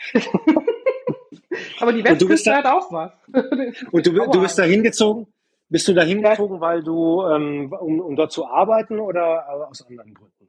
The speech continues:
Speaker 1: Es gibt, äh, einen Grund, äh, der mich da nach Dänemark verschlagen hat. Das war mein Mann damals. Der hat einen Job in Kopenhagen bekommen bei einer großen dänischen Firma.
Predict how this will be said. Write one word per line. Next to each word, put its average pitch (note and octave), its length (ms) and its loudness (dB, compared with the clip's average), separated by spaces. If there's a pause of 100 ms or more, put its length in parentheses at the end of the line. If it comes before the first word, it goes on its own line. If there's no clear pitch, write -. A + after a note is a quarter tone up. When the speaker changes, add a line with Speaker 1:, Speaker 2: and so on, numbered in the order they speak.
(880)
Speaker 1:
Es G#3 440 -4
gibt, A3 460 -4 (100)
äh, G#3 140 -8
einen G#3 720 0
Grund, D#4+ 400 0
äh, G#3+ 260 2
der G#3 200 0
mich A3 400 -4
da F#3+ 240 0
nach F#3 220 -4
Dänemark G#3 380 0
verschlagen G3 380 -2
hat. F#3+ 100 -6
Das F#3 120 -8
war F3+ 100 0
mein E3 240 -2
Mann D#3+ 260 -4
damals. C4+ 600 -2
Der F3 560 0
hat F3+ 160 -6
einen F3+ 200 -2
Job F3+ 180 -2
in F3+ 80 -2
Kopenhagen F3 480 2
bekommen G3+ 260 -4
bei F#3+ 100 2
einer F#3+ 220 -4
großen F3+ 300 -2
dänischen F3 360 -2
Firma. F3 500 -2